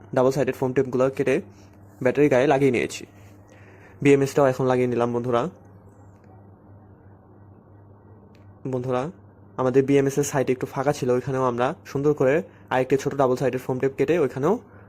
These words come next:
লাগিয়ে নিলাম। বন্ধুরা, এখন দেখতে পাচ্ছেন আমাদের বিএমএস একটি সুন্দর, খুবই সুন্দরভাবে ব্যাটারির গায়ে লাগিয়ে নিয়েছি। বন্ধুরা, আমরা ফোর আর এম এর একটি তার নিয়ে নিয়েছি। ফোর আর এম এর তার দিয়ে, বন্ধুরা, বিএমএস এর কানেকশনটি করব।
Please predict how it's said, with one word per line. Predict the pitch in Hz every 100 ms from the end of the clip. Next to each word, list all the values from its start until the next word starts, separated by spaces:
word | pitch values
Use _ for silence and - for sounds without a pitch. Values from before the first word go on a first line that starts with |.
| - - 135
লাগিয়ে | 131 120
নিলাম। | 110 85 - - - - -
বন্ধুরা, | 131 131 151 127
এখন | - 143 190 - - - - -
দেখতে | 131 156
পাচ্ছেন | 139 127 127
আমাদের | 120 123 123
বিএমএস | 127 127 127
একটি | 143 - - - _ - - 147 185
সুন্দর, | 165 165 160
খুবই | 143 139
সুন্দরভাবে | 170 185 156 131 180 247 -
ব্যাটারির | 120 156 143
গায়ে | 131 139
লাগিয়ে | 131 120
নিয়েছি। | 104 - - - _ _ _ _ _ _ -
বন্ধুরা, | 131 139
আমরা | 139 127
ফোর | - 147
আর | 156 139
এম | 135
এর | 127
একটি | 127 131
তার | 131 131
নিয়ে | 131
নিয়েছি। | 123 120 123 135
ফোর | - 139
আর | 139
এম | 135 139
এর |
তার | 135 139 127
দিয়ে, | 131
বন্ধুরা, | 123 123 135
বিএমএস | 131 127 123 135
এর |
কানেকশনটি | 139 127 123 127 123
করব। | 110 -